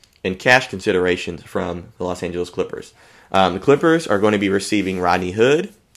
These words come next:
Semi Ojeleye from Milwaukee, as well as, I'm gonna say this wrong, Vanja Marinkovic from Sacramento. <laughs>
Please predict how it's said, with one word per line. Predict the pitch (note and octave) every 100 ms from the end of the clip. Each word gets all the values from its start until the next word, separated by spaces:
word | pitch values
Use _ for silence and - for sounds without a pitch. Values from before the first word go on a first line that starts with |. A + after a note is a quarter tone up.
| _
Semi | - - G2+ E2+
Ojeleye | A2 C3 D#3+ E3+ G3+ G#3 _ _
from | - G#2
Milwaukee, | F#2 F#2 G#2+ A#2+ D#3+ F#3+ - _
as | F#2+ F#2+
well | G#2 A2+
as, | G#2+ G2+
I'm | F2+ F#2
gonna | G2
say | A2+ A#2+
this | A#2+ A#2+
wrong, | G#2 G#2+ B2+ - - -
Vanja | F#2 C3 F#3 F#3 F#3+ F#3 F#3 - - _ _ _ -
Marinkovic | G2+ A#2 C3 A#2+ - F3+ D3+ F2+ - - - -
from | _ G2+
Sacramento. | G2 G#2+ G2+ G2+ G2 F#2+ D#2+
<laughs> | G#2